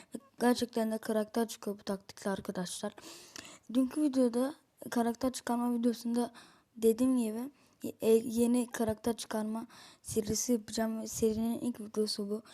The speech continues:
Bu videoya tam üç like gelirse ikinci bölümü gelecek. Like'lı like'lı bölümler gelecek. Başlayalım arkadaşlar. İlk bir, bir maç oynayalım. Bu arada karakterleri de göstereyim.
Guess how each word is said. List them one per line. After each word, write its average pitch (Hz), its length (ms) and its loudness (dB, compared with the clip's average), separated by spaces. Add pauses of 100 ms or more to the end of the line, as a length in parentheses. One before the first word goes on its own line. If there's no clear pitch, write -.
(260)
Bu 214 260 0
videoya 233 440 2
tam 220 260 -4
üç - 260 -6
like 220 160 -6
gelirse 226 380 -4
ikinci 220 440 -4
bölümü 214 360 4
gelecek. 202 500 -2 (300)
Like'lı 220 320 0
like'lı 214 480 -2
bölümler 196 400 -6
gelecek. 196 480 -8 (680)
Başlayalım 214 520 -4
arkadaşlar. 190 600 -4 (320)
İlk 254 240 -2
bir, 254 200 -2 (1500)
bir 269 140 2
maç 277 280 2
oynayalım. 233 500 0
Bu 233 40 0
arada 233 320 -4 (400)
karakterleri 233 720 -2
de 233 100 0
göstereyim. 214 600 -6